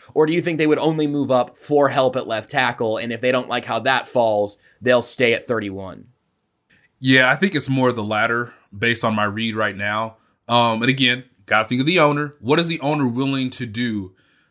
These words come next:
Speaker 2: um, to go move up? Um, someone in the organization has told me in previous years that Clark Hunt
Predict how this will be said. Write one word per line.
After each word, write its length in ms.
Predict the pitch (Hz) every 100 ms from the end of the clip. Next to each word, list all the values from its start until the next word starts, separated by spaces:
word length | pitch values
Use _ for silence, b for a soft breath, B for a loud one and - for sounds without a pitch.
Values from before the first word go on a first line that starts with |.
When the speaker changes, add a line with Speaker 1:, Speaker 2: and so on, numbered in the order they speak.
| _
Speaker 2:
um, 680 | 113 117 113 110 104 101 98 _ -
to 200 | - 123
go 420 | 113 110 123 127
move 320 | 123 117 110
up? 300 | 113 107 - b b b
Um, 420 | 117 123 120 110 - _ _ -
someone 380 | - 160 190 175
in 60 |
the 100 | 143
organization 500 | 139 127 117 127 117
has 120 | 107 101
told 260 | 113 104
me 240 | 104 92 -
in 220 | 110 95 _ _ -
previous 520 | - 170 127 104 -
years 380 | 104 98 92 -
that 320 | 104 95 _ _ _ _ _ _ -
Clark 340 | 127 127 120
Hunt 340 | - 123 110